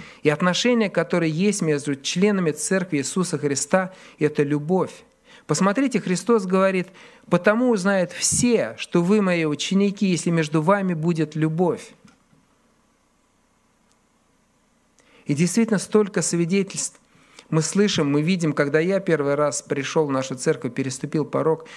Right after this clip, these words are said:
меня поразило это, что люди приветствуют друг друга, как будто они родные по крови. Люди знают, люди улыбаются, люди звонят, заботятся друг о друге. Это действительно то,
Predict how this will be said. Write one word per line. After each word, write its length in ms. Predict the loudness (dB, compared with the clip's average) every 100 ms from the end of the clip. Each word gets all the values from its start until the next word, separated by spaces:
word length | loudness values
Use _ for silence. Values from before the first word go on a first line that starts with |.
| -8
меня 200 | 0 0
поразило 460 | 2 0 0 0 2
это, 260 | 0 0 -4
что 500 | -4 -4 -2 -4 -10 _ -4
люди 260 | -2 0
приветствуют 580 | 0 0 0 0 -2 0
друг 220 | 0 0
друга, 280 | 0 0 -2
как 220 | -4 -4
будто 260 | -2 -2 -2
они 440 | 0 -2 -4 -6 -14 -20 -20 -20 -20 _ _ _ _ _ _ _ _ _ _ _ _ _
родные 500 | -4 -4 0 0 0
по 160 | -2 -4
крови. 460 | 0 0 0 -4 -10 -20 _ _ _ _ _ _ _ _ _ _ _ _ _ -2
Люди 240 | -2 -2
знают, 420 | 0 0 0 -2
люди 220 | -4 -2
улыбаются, 800 | -2 -2 -2 0 0 0 -6 -8
люди 240 | -6 -6 -6
звонят, 520 | -4 -2 0 -2 -4
заботятся 640 | -6 -2 -2 -2 -6 -6
друг 280 | -4 -6 -4
о 80 | -4
друге. 320 | -4 -8 -4
Это 240 | -2 0
действительно 640 | 0 -2 0 0 0 0 -2
то, 500 | 0 2 2 0